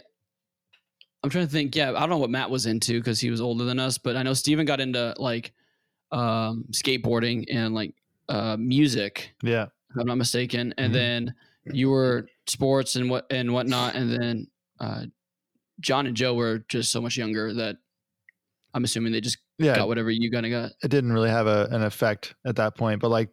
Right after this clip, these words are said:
Speaker 2: the things that we did get that were similar were always stocking stuffer, stocking
Speaker 1: Yes.
Speaker 2: stuffers.
Speaker 1: Sto-,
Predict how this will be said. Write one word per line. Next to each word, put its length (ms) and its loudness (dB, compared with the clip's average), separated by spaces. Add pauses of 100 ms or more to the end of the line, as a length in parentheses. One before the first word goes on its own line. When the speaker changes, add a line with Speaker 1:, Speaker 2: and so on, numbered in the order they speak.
Speaker 2:
the 160 2
things 300 2
that 120 2
we 100 4
did 240 4
get 180 4
that 100 6
were 80 4
similar 400 4
were 80 6
always 260 6
stocking 380 0
stuffer, 400 -6 (220)
stocking 420 0
Speaker 1:
Yes. 100 4
Speaker 2:
stuffers. 400 0
Speaker 1:
Sto-, 140 -2